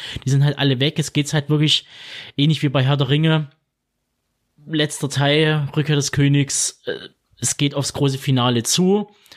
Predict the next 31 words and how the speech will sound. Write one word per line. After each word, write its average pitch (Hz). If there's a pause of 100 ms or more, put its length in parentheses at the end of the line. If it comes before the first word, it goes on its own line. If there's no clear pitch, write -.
seit 147 (140)
anderthalb 151
Staffeln 151
und 127 (920)
man 139
merkt 135
halt, 156
dass 160
man 139
halt 131
Gas 139
gibt 165
und 131
man 139
versucht 147
jetzt 143
wirklich 139
alle 143
Stränge 147
irgendwie 139
noch 135
schnell 143 (220)
zu -
Ende 139
zu 117 (180)
bringen, 123
auch 107
wenn's 113
ja 101
übereilt 92
ist. -